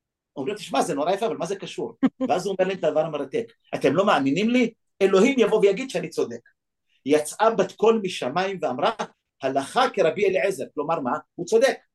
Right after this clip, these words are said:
Speaker 1: אבל אז גם קם גדול חכ-, אה, גם אחד החכמים, רבי יהושע, ואמר, "מיום שניתנה תורה בהר סיני, אין נשמעים לבת קול." זה מדהים. התורה מונחת לפנינו, ואנחנו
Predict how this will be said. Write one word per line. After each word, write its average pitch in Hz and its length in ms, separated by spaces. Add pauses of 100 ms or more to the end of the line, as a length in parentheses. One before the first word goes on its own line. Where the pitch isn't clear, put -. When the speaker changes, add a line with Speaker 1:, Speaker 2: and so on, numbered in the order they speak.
(840)
Speaker 1:
אבל 131 300
אז 165 240
גם 180 180 (240)
קם 170 240
גדול 160 200
חכ-, 143 300
אה, 135 180 (400)
גם 175 160
אחד 165 220
החכמים, - 420
רבי 135 160
יהושע, 160 440
ואמר, 139 300 (460)
"מיום 151 500
שניתנה 170 580
תורה 165 360
בהר 135 340
סיני, 143 600 (380)
אין 247 240 (140)
נשמעים 139 760
לבת 135 400
קול." - 320 (200)
זה 123 120
מדהים. 202 360 (280)
התורה 147 340
מונחת 175 480
לפנינו, 175 720 (300)
ואנחנו 190 840